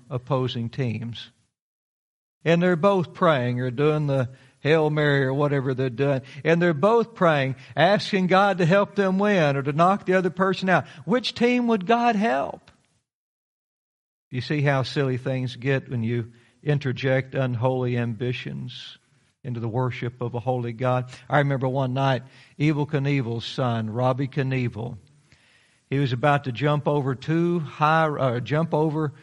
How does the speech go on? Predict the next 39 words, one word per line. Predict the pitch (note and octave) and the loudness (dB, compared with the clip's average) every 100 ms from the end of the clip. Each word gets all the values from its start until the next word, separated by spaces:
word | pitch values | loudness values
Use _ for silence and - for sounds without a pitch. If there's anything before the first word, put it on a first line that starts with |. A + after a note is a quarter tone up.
| _ | _
or | - B2 | -8 -4
across, | B2 - G3 F3+ C3+ - | -4 -2 2 2 2 -2
rather, | C3 B2+ C3 | -2 0 0
from | C3+ C3 B2 | -2 -4 -2
one | C3+ E3+ | 0 2
high-rise | F3 C#3+ B2+ A#2+ A#2+ A#2 A2 | 2 2 0 0 -2 -2 -4
building | A2 B2 B2 C3+ C#3+ A2+ | -2 -2 -2 -2 -6 -8
through | - D#3 F#3+ | -2 2 2
the | G3+ F3 | 2 2
air | C#3+ C3+ C#3 | 2 2 2
over | C3 D#3+ F3 | 2 2 0
the | F#3 | -2
street. | - - D#3+ C#3+ C#3 - _ _ _ _ _ _ _ _ | -4 -2 0 0 -2 -10 _ _ _ _ _ _ _ _
I | A#2+ E3 | 0 0
think | D#3+ E3 G#3 | 0 -2 -2
it | B2 | -4
was | A2 A#2 | -4 -4
New | |
York | B2+ C#3+ C3+ | 0 0 -2
City, | - D3+ G#3 | -4 -4 -4
if | C#3+ A#2+ | -4 -4
I | |
remember. | A#2+ E3 D3 | -4 -2 -2
I | C3 | -2
can't | - C#3 | -2 -4
remember | C3+ C3 B2 | -4 -4 -4
the | B2 | -2
name | C3+ C3 | -2 -2
of | |
the | A#2+ | -6
city, | - E3 C#3+ | -6 -6 -4
but | A#2+ A#2+ A2 - - | -4 -4 -6 -12 -12
I | - C3+ | -2 0
remember | E3+ G3 | 2 0
watching | F3+ F#3 A3+ - B2 B2 | 0 0 0 -2 -4 -4
it, | B2 - _ - _ | -6 -8 _ -20 _
and | A2 | -6
he | G#2+ E3 E3+ | -2 -2 -4
jumped | A2 G#2+ D#3 G3 F3+ | -6 -2 0 0 -4